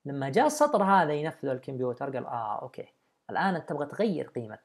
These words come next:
num two." حلو، نجي نشيل القيمة السابقة الموجودة اللي هي القيمة عشرة، نشيلها. مضبوط، طبعًا نمتو تبقى موجودة. فشلنا العشرة هذه وحطينا مكانها عشرين. بس بكل بساطة.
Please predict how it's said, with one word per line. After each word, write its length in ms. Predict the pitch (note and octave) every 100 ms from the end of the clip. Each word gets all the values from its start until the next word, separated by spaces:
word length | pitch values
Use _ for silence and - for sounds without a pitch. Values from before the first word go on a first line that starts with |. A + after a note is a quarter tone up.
| A#2
num 280 | G#2 -
two." 40 | - _ _ _ - -
حلو، 180 | - - C#3
نجي 280 | C3 C3+
نشيل 360 | A#2 - G#3+ D3+
القيمة 380 | B2+ - A#2+ A2+
السابقة 580 | - B2 G#2+ - - D3
الموجودة 680 | A#2+ A2+ A2+ B2 A2 F3 - _ _ -
اللي 180 | B2+ A#2
هي 60 | B2+
القيمة 340 | A#2 A#2 G#2+
عشرة، 500 | A2 E3+ - B2+ - _ -
نشيلها. 640 | B2+ - C3+ A#2 C#3+ G3+ - _ - _ _ -
مضبوط، 320 | A#2 B2 E3+
طبعًا 160 | A#2+ G#2+
نمتو 340 | A#2 A2 -
تبقى 360 | - B2+ - G#2
موجودة. 520 | G#2+ A2+ A2 - F#3+ _ _ _ _ _ _
فشلنا 380 | - A#2+ G3+ G3+
العشرة 420 | C#3+ C3 D#3 B2+
هذه 460 | B2 A#2+ A#2 C3+ F#3+ - _ _
وحطينا 420 | - - E3+ C3+
مكانها 600 | C3 C3 B2+ A#2 A2+ C3 _ _ _ _ _ _ _ _ _ _ _ _ C3
عشرين. 260 | - - _ _ _ _ -
بس 160 | - -
بكل 260 | - D4
بساطة. 400 | F3+ - - -